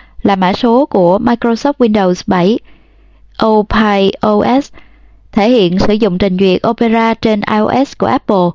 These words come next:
Nhưng theo bản ghi của diễn đàn Củ Lạc, User Agent của Kit Kit bảy hai bảy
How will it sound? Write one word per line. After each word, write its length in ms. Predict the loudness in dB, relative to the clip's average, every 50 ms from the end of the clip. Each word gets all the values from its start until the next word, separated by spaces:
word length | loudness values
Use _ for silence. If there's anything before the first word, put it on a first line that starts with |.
| -6 -14 _ _ _ _ -20 -20 _ _ _ _ _ -20 -20 -20 _ -20 -2
Nhưng 380 | 0 2 2 2 2 0 -2 0
theo 200 | 0 0 0 0
bản 260 | 0 0 0 0 0 0
ghi 280 | 2 2 4 2 2
của 320 | 0 0 0 2 2 2 2
diễn 220 | 2 0 0 0
đàn 180 | 0 0 0 0
Củ 120 | 0 2
Lạc, 280 | 2 2 2 0 -2 -4 -10 -20 -20 -20 _ _ -6 0 0 0
User 200 | 2 2 0 2
Agent 640 | 2 0 0 0 0 0 0 0 0 -2 -4 -2
của 340 | 0 0 2 2 2 2 0 -2 _
Kit 300 | -2 -2 -2 -4 _ -2
Kit 260 | -2 -2 -2 -2 -2
bảy 260 | -2 0 2 2 0
hai 200 | 0 0 0 0
bảy 340 | 0 0 0 2 0 0 -2